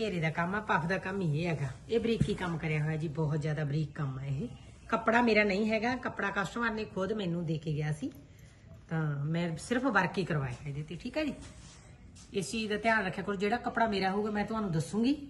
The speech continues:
ਮੇਰੇ ਕੱਪੜੇ ਦੀ ਕੁਆਲਿਟੀ ਹੋਊਗੀ। ਜਿਹੜਾ ਕੱਪੜਾ ਕਸਟਮਰ ਆਪ ਦੇ ਕੇ ਜਾਂਦਾ ਉਹਦੇ ਨਾਲ ਮੈਨੂੰ ਕੋਈ ਪ੍ਰੋਬਲਮ ਨਹੀਂ, ਕਿਉਂਕਿ ਮੈਨੂੰ ਕੋਈ ਕੰਪਲੇਨ ਨਹੀਂ ਆਉਂਦੀ ਉਹਦੀ। ਆਪਾਂ ਵਰਕ ਕਰਵਾਉਣਾ ਸੀ, ਕਰਵਾ ਕੇ ਦੇ ਦਿੱਤਾ।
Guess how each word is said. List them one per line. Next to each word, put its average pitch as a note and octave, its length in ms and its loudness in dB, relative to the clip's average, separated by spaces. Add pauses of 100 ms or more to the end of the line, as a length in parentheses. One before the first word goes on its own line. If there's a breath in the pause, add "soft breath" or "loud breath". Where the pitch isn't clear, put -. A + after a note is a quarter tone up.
ਮੇਰੇ F#3+ 180 2
ਕੱਪੜੇ F#3 280 -2
ਦੀ F#3+ 100 -2
ਕੁਆਲਿਟੀ F3+ 580 2
ਹੋਊਗੀ। D3 360 -2 (880)
ਜਿਹੜਾ E3+ 200 -2
ਕੱਪੜਾ G#3+ 320 2
ਕਸਟਮਰ G#3+ 340 0
ਆਪ G#3 220 4
ਦੇ G3 100 4
ਕੇ G3 140 0
ਜਾਂਦਾ G3 220 0
ਉਹਦੇ G3 140 -2
ਨਾਲ A3+ 140 0
ਮੈਨੂੰ G3+ 240 0
ਕੋਈ F3+ 200 0
ਪ੍ਰੋਬਲਮ F3+ 360 0
ਨਹੀਂ, A#3 140 -2
ਕਿਉਂਕਿ F#3+ 300 -4
ਮੈਨੂੰ F#3+ 280 0
ਕੋਈ A3+ 180 0
ਕੰਪਲੇਨ F#3+ 400 0
ਨਹੀਂ D3 140 2
ਆਉਂਦੀ C#3+ 220 -2
ਉਹਦੀ। D3 160 -4
ਆਪਾਂ F#3 180 -4
ਵਰਕ F3+ 260 -2
ਕਰਵਾਉਣਾ D#3+ 340 -4
ਸੀ, E3 140 -8
ਕਰਵਾ D#3+ 280 -2
ਕੇ E3 140 -4
ਦੇ C#3+ 140 -4
ਦਿੱਤਾ। C#3 260 -6